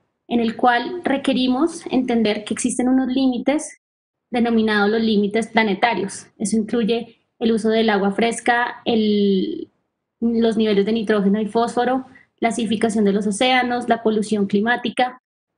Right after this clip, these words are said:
los cambios, eh, y la presencia de aerosoles en la atmósfera, la, a-, acidificación de los océanos, la pérdida de la biodiversidad y el cambio del uso del suelo.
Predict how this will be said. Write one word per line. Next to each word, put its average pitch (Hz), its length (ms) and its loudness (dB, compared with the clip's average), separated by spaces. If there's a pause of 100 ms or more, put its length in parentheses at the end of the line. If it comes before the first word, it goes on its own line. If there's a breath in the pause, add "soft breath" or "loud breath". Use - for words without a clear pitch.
(140)
los 233 300 0
cambios, 202 840 2
eh, 220 840 0
y 247 120 0
la 214 440 2
presencia 202 380 0
de 208 60 0
aerosoles 214 420 0
en 208 80 -2
la 214 60 -2
atmósfera, 226 560 0 (400)
la, 220 480 2
a-, - 540 -2 (160)
acidificación 226 680 0
de 202 80 4
los 214 140 0
océanos, 254 540 0
la 240 140 -2
pérdida 202 240 0
de 202 40 0
la 220 100 0
biodiversidad 220 800 0
y 226 120 0
el 202 100 -2
cambio 202 300 2
del 202 160 0
uso 202 160 0
del 196 120 0
suelo. 196 380 -2